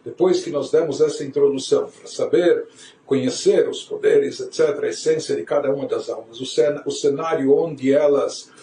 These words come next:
atuam, e agora nós vamos ver qual é o resultado da interação de, de cada uma das pessoas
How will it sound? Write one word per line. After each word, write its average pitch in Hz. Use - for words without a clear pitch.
atuam, -
e 135
agora 170
nós 165
vamos 170
ver 180
qual 185
é 180
o 165
resultado 156
da 143
interação 143
de, 127
de -
cada 165
uma 175
das 147
pessoas 170